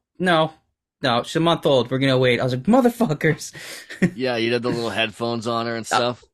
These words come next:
Speaker 2: That would've been
Speaker 1: we already
Speaker 2: cool.
Speaker 1: bought
Speaker 2: That
Speaker 1: 'em,
Speaker 2: would've
Speaker 1: dude.
Speaker 2: been
Speaker 1: Yeah, we
Speaker 2: cool.
Speaker 1: have 'em. <laughs>
Speaker 2: That would've been cool.
Speaker 1: Yeah,
Speaker 2: That would've been so
Speaker 1: but
Speaker 2: fun.
Speaker 1: maybe April during the end of the season, like, the, one of the last games or something. I don't know. She'll be, like, four months old, so.
Speaker 2: Yeah, yeah, that might not be bad.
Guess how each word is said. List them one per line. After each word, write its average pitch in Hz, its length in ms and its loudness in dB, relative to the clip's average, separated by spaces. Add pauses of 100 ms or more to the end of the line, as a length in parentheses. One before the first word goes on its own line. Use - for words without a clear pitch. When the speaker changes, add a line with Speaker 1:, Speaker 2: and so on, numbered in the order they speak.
(140)
Speaker 2:
That 113 100 0
would've 120 160 2
been 117 80 0
Speaker 1:
we 196 100 4
already 202 180 4
Speaker 2:
cool. 175 60 0
Speaker 1:
bought 190 220 6
Speaker 2:
That 196 40 6
Speaker 1:
'em, 180 60 6
Speaker 2:
would've 143 140 4
Speaker 1:
dude. 151 80 4
Speaker 2:
been 160 80 4
Speaker 1:
Yeah, 175 140 6
we 165 120 4
Speaker 2:
cool. 170 80 4
Speaker 1:
have 196 240 4
'em. 151 200 2
<laughs> - 40 -20
Speaker 2:
That - 440 2
would've 180 160 2 (100)
been 101 140 -4
cool. 98 260 -4 (800)
Speaker 1:
Yeah, 92 140 -4
Speaker 2:
That - 60 0
would've 95 140 0
been 95 120 -4
so 92 240 -2
Speaker 1:
but - 100 -6
Speaker 2:
fun. 87 300 -6 (520)
Speaker 1:
maybe 185 280 2
April 127 380 2
during 123 240 2
the 120 80 4
end 117 160 2
of 110 60 -2
the 113 80 -4
season, 113 540 -4 (180)
like, 101 180 -8
the, 110 80 -6
one 110 160 -2
of 104 60 -2
the 104 60 0
last 101 320 -4
games 101 280 -6
or 104 60 -8
something. 104 380 -8
I 104 40 -8
don't 95 160 -8
know. 95 180 -8
She'll 120 160 -4
be, 120 140 -2
like, 107 240 -2
four 104 220 -8
months 101 240 -8
old, 101 260 -6
so. 123 280 -10 (420)
Speaker 2:
Yeah, 113 520 0
yeah, 90 260 -4
that 92 140 -4
might 95 180 -10
not 80 160 -10
be 76 80 -14
bad. - 360 -14